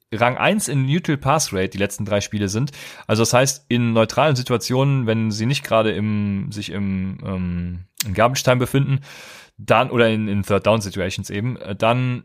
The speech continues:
passen sie viel. Und das alleine führt zu weniger Attempts bei Moss und Singletary. Und Singletary ist ein gutes Stichwort, weil der war letzte Woche nämlich, hatte die Edge über Moss und war quasi Leadback. Und daher sage ich irgendwie, äh, also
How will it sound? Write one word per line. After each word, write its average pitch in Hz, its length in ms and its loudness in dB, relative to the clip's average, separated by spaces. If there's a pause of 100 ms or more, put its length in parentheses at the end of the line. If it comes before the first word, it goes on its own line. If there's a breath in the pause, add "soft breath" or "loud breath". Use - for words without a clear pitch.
(460)
passen 165 240 4
sie 92 100 -6
viel. 90 440 -8
Und 110 420 -2
das 147 160 4
alleine 139 240 4
führt 156 180 -2
zu 123 140 -2
weniger 143 240 2
Attempts 143 320 2
bei 123 120 4
Moss 131 240 0
und 110 180 -6
Singletary. 147 600 0
Und 117 340 0
Singletary 147 520 0
ist - 180 -4
ein 113 60 -4
gutes 117 180 -8
Stichwort, 127 260 -4
weil 117 120 0
der 131 140 2
war 131 80 6
letzte 127 280 0
Woche 123 220 0
nämlich, 117 400 -2
hatte 127 200 -2
die 113 180 -6
Edge 139 220 -2
über 113 140 0
Moss 147 280 2
und 120 180 -6
war 120 240 4
quasi 123 360 2
Leadback. 131 460 -2 (440 loud breath)
Und 113 260 2
daher 131 220 6
sage 123 200 2
ich 117 80 -4
irgendwie, 120 520 -2
äh, 104 460 0 (120)
also 104 260 -4